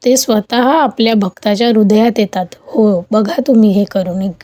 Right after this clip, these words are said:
ही गोष्ट. आणि म्हणूनच मी तुम्हाला सांगते, हा प्रवचनाचा क्षणच नाही, फक्त ऐकण्याचा नाही, तर अनुभव घेण्याचा आहे. तुम्ही एकदा हा पश्चाताप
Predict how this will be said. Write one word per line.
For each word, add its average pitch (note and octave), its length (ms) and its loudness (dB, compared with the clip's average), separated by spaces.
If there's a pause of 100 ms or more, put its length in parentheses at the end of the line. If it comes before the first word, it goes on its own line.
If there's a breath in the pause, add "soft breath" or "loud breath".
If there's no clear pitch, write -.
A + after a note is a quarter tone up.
(140)
ही G#3+ 120 0
गोष्ट. G3+ 380 -4 (720 loud breath)
आणि A3+ 100 4
म्हणूनच A#3 540 4
मी B3 80 4
तुम्हाला G#3 380 2
सांगते, G3 460 -6 (420 loud breath)
हा - 200 -6
प्रवचनाचा A#3+ 760 0
क्षणच - 520 -6
नाही, G#3 220 2
फक्त - 420 -6 (120)
ऐकण्याचा C4+ 500 0
नाही, A3+ 320 4
तर - 60 2 (120)
अनुभव A#3+ 440 4
घेण्याचा G3 480 0
आहे. F3+ 80 -4 (400 soft breath)
तुम्ही C4+ 220 4
एकदा B3 280 2
हा C4 120 0
पश्चाताप B3 560 -2